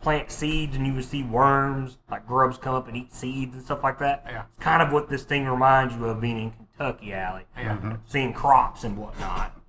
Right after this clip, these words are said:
Speaker 1: And, uh, he is screaming, like, he's running for his car. Some of the people start running in the shack, and that's when people start showing their true colors.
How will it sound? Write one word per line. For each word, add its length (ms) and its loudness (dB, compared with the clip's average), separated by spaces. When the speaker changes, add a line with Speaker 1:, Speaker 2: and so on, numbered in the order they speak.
Speaker 1:
And, 140 0
uh, 120 6
he 220 6
is 100 2
screaming, 380 2
like, 160 6
he's 240 4
running 360 6
for 180 2
his 120 4
car. 280 4
Some 180 2
of 80 0
the 60 -2
people 260 0
start 320 2
running 320 6
in 60 0
the 80 -2
shack, 600 0
and 220 6
that's 200 10
when 140 0
people 260 -2
start 280 0
showing 260 4
their 100 0
true 220 -2
colors. 340 -2